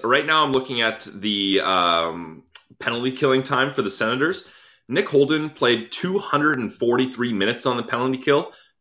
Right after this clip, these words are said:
Next up was Nikita Zaitsev with one seventy-five.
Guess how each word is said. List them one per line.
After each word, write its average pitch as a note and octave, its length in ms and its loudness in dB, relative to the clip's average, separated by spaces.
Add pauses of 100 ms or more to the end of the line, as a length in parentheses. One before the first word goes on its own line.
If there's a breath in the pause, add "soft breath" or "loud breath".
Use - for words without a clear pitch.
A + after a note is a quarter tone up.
Next D3+ 320 0
up D3 200 4
was C3 160 2
Nikita A#2+ 320 2
Zaitsev A#2+ 520 2
with G2 200 0
one G2+ 280 2
seventy-five. G#2 920 0